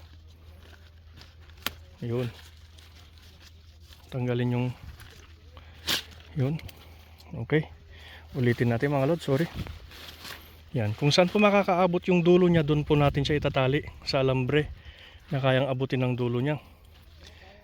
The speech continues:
Ito yung bigote niya. Bukas, kakapit na po ito. So, ganyan. Ah, saglit lang po, mga lods. Ilalawit ko lang po yung aking twister. Kasi mag-isa lang po ako, mga lods. Pasensya na.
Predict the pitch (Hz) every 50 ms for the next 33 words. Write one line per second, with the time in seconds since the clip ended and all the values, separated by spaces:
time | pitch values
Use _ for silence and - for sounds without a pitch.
0 | - - - 226 147 127 - 131 123 120 127 123 131 127 135 - 160 156 147 139
1 | 143 143 135 135 135 - 147 - - - - 139 - 139 123 117 - 127 - 123
2 | 120 - 127 120 - 147 143 - - - - - - - - - - - - -
3 | - - - - - - - - - - - - - - - 127 127 131 135 165
4 | - - - - - - - - - 151 127 135 156 151 139 151 175 - - -
5 | - - - - - - - - - - - - - - - - - - - -
6 | - - - - - - - 123 110 110 117 113 - 120 113 110 110 - - 113
7 | 117 - - 120 113 113 110 117 117 - - - - - - - - - - -
8 | - 156 131 123 120 113 117 117 117 110 117 117 - - - 113 110 - 123 120
9 | 120 - - - - - - - - - - - - - - - 147 131 113 -
10 | 120 113 110 107 107 - - 123 117 - - 143 151 156 - - - - - -
11 | - - - - - - - - - - - - - - - - - - - -
12 | - - - - - - - 131 127 123 117 113 113 - - 120 113 110 107 117
13 | 110 107 - 123 123 120 117 113 123 120 - - 113 - 127 117 107 139 127 131